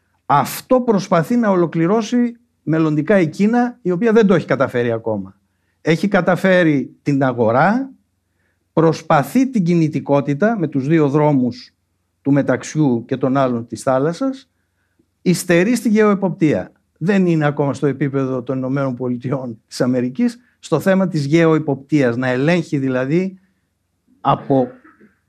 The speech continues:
με κάποιο τρόπο, με κάποια τεχνολογία, τι συμβαίνει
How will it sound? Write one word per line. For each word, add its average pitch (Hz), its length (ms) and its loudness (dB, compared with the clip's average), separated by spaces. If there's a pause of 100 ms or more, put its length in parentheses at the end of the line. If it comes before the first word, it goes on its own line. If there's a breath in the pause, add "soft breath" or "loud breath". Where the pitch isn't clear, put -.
με 127 120 -2
κάποιο 156 440 0
τρόπο, 160 300 -2
με 135 120 0
κάποια 170 360 -2
τεχνολογία, 139 760 -4
τι 175 120 -6
συμβαίνει 170 760 -4